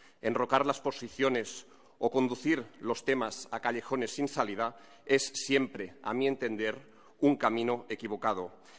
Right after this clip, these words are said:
Y es mi deseo que el resultado de la sentencia que tiene que dictar este tribunal también contribuya a ello.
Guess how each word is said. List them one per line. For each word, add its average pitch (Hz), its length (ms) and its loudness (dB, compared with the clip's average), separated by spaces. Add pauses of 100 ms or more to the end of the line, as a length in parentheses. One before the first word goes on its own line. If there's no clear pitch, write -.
(140)
Y 131 80 2
es 131 100 4
mi 151 100 6
deseo 139 480 2 (200)
que - 80 -4
el 117 100 -2
resultado 123 540 0
de 123 60 0
la 120 100 0
sentencia 110 720 -4
que 107 120 -8
tiene 127 220 -2
que 120 100 -6
dictar 110 500 -4
este 113 220 -8
tribunal 107 480 -2 (280)
también 117 480 0 (120)
contribuya 101 540 -4
a 95 60 -2
ello. 92 220 -6